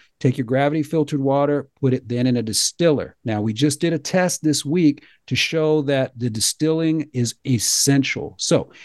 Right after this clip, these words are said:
if you have a home filtration system, maybe an R O system or something like that, yes, that would totally qualify for your stage one. Make sure, though, that you still distill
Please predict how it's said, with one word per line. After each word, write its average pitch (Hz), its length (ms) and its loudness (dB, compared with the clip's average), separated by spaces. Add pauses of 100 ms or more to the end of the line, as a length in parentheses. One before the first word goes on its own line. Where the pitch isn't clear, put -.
(180)
if 104 160 -10
you 147 120 0
have 185 120 2
a 175 80 0
home 185 560 0 (140)
filtration 170 680 2
system, 123 340 0
maybe 123 220 2
an 127 160 2
R 147 240 2
O 156 140 2
system 98 500 -6 (340)
or 123 120 -4
something 147 320 0
like 135 180 -2
that, 156 340 0
yes, 110 500 -2
that 104 200 -2
would 110 160 -4 (140)
totally 160 500 -2
qualify 139 720 0
for 127 100 -6
your 117 140 -4
stage 135 400 0
one. 147 400 0 (280)
Make 120 360 0
sure, 156 340 -2
though, 139 160 0
that 127 260 -2
you 127 80 0
still 143 720 0
distill 131 840 0